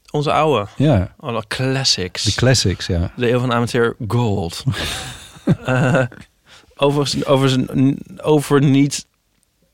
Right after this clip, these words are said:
Speaker 1: bijbenen en, en bergen een nieuwe troep gesproken.
Speaker 2: Ho, ho, die laatste dingen zijn nieuw in deze equation.
Speaker 1: Ehm,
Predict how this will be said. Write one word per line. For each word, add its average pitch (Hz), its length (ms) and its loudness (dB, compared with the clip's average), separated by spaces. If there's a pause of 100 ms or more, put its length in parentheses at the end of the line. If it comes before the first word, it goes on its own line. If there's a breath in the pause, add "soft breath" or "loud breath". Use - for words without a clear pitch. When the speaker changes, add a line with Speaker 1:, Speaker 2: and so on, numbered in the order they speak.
(140)
Speaker 1:
bijbenen 131 840 4
en, 120 380 0
en 117 220 0
bergen 117 680 0
een 117 80 -4
nieuwe 120 240 -2
troep 143 360 -4
gesproken. 107 680 0
Speaker 2:
Ho, 127 200 2
ho, 113 180 4
die 117 120 0
laatste 127 320 0
dingen 120 200 2
zijn 110 160 2
nieuw 104 280 4
in 117 140 2
deze 98 280 0
equation. 104 540 2
Speaker 1:
Ehm, 135 800 0